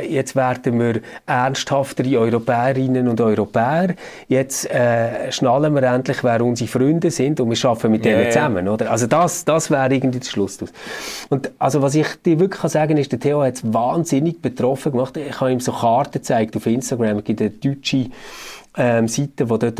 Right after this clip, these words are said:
Speaker 1: wirklich mega geile Nachrichten aufbereitet mit Karten und so.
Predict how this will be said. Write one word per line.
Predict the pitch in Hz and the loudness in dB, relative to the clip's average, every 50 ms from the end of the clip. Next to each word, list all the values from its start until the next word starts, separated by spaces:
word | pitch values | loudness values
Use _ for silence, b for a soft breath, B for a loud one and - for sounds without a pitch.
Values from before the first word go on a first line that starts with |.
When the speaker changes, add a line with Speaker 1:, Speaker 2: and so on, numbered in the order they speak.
| 120 110 | 0 0
Speaker 1:
wirklich | 127 123 - - | 0 -2 0 2
mega | 117 117 127 127 135 | 2 2 4 2 2
geile | - - 120 120 123 117 | 2 2 2 4 4 4
Nachrichten | 110 107 113 127 - - 127 127 120 - - 123 113 117 | 2 2 2 2 0 0 0 -2 -2 -2 -2 0 0 2
aufbereitet | 123 117 - - - - - 123 113 110 101 101 95 - - 98 - | 0 -2 -4 -10 -8 -4 -2 0 2 2 2 0 0 -2 -4 -4 -2
mit | 107 104 - | -2 -4 -2
Karten | - - 107 98 101 117 123 - - 120 110 104 101 101 | -2 0 0 2 2 2 0 -2 -2 -2 0 0 0 0
und | 101 104 - | -2 -4 -4
so. | - 92 87 | -6 -6 -6